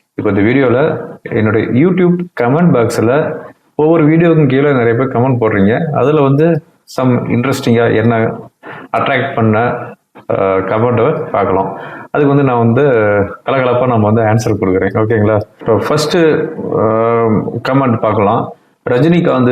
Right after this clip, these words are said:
அப்படிங்கிற ஒரு ஐடி வந்து வந்திருக்குது. என்ன போட்டிருக்காருன்னா, அதாவது இப்போ இந்த ரீசெண்டா செபி சர்க்குலர் கொடுத்தாங்கல்ல, அஹ், per எக்ஸ்சேஞ்சுக்கு, அஹ், ஒரு வீக்லி எக்ஸ்பைரி தான் அப்படின்னு சொல்லிக்கிறாங்கல்ல, அதுக்கு வந்து என்ன சொல்லிக்கிறாங்கன்னா, "ஏன் ஒரு வாரம் Nifty, ஒரு வாரம் பேங்க் Nifty வந்தா?"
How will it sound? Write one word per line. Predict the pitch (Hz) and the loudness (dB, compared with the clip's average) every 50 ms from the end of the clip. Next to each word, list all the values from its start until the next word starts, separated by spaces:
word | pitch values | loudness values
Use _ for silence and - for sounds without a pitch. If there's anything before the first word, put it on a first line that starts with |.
| 120 | 2
அப்படிங்கிற | - - 113 110 113 120 117 120 117 | 2 2 2 0 2 2 2 2 2
ஒரு | 117 113 110 | 2 2 2
ஐடி | 104 104 107 110 113 113 | 2 2 2 2 2 2
வந்து | 113 113 | 2 2
வந்திருக்குது. | 104 101 98 98 95 92 92 95 110 127 - - - _ _ - - | 2 2 2 2 2 2 2 2 2 0 0 -2 -6 _ _ -4 -2
என்ன | - 120 147 165 | 0 2 2 2
போட்டிருக்காருன்னா, | 165 143 160 175 - 127 113 113 107 104 113 131 143 135 117 - 117 - _ _ _ _ _ _ _ | 0 0 -2 0 0 0 2 2 2 2 2 0 0 0 -2 -2 -4 -8 _ _ _ _ _ _ _
அதாவது | - 147 160 175 175 | -2 0 2 2 2
இப்போ | 165 165 165 | 2 2 2
இந்த | 156 151 147 147 | 2 2 2 2
ரீசெண்டா | 147 160 147 165 151 151 156 | 2 2 2 2 2 2 2
செபி | 151 - 156 139 139 143 139 143 | 2 2 2 2 2 2 2 0
சர்க்குலர் | - 127 - - 135 127 117 | 0 -2 0 0 0 0 0
கொடுத்தாங்கல்ல, | 123 113 110 - 110 107 104 101 107 110 101 - - - _ _ _ _ _ _ _ | 0 -2 -2 0 0 2 2 2 2 0 0 -2 -6 -10 _ _ _ _ _ _ _
அஹ், | 117 117 110 110 107 | -2 0 0 0 0
per | 110 120 123 123 | -2 -2 0 0
எக்ஸ்சேஞ்சுக்கு, | 120 113 117 - - 143 123 110 113 113 131 156 190 190 - - - - - | 0 0 0 -2 0 0 2 2 2 2 2 2 2 0 0 -2 -6 -6 -4
அஹ், | 110 107 107 107 104 104 107 104 104 101 98 - | -2 0 0 0 0 0 2 2 2 0 0 0
ஒரு | 107 127 139 139 120 | 0 0 0 2 2
வீக்லி | 123 131 131 131 127 113 | 2 0 0 0 0 0
எக்ஸ்பைரி | 107 107 - - 110 107 98 | 0 -2 -4 -4 -2 -2 0
தான் | 98 101 104 95 - _ | 0 0 -2 -2 -4 _
அப்படின்னு | - 110 107 110 110 110 - | -4 -2 0 0 -2 0 0
சொல்லிக்கிறாங்கல்ல, | 110 104 104 101 101 101 98 92 95 101 101 101 - - - _ _ _ | 0 0 2 2 0 0 0 0 0 0 0 -2 -6 -12 -20 _ _ _
அதுக்கு | - 131 143 156 151 - | -4 -2 0 2 2 2
வந்து | 165 165 | 2 2
என்ன | 147 160 | 2 0
சொல்லிக்கிறாங்கன்னா, | 156 160 139 131 123 123 123 123 135 143 147 139 110 107 117 - - - _ _ _ _ _ _ | 0 0 0 2 2 0 0 0 -2 -2 -2 -2 -2 -2 -4 -6 -10 -16 _ _ _ _ _ _
"ஏன் | - 143 170 196 214 220 190 143 - - - - | 0 2 2 2 2 2 0 0 -2 -4 -6 -4
ஒரு | - 151 160 175 180 | -2 0 2 2 2
வாரம் | 180 185 196 208 190 170 160 | 2 2 2 2 2 2 2
Nifty, | 160 160 165 160 190 190 185 165 | 2 0 0 0 2 2 2 2
ஒரு | 143 147 160 160 | 2 2 2 2
வாரம் | 160 165 165 170 147 | 2 0 0 0 2
பேங்க் | 135 139 147 160 156 | 2 2 2 2 2
Nifty | 151 147 147 - 151 | 2 2 0 0 0
வந்தா?" | 139 131 135 139 143 147 151 147 | 2 2 2 2 2 0 -2 -2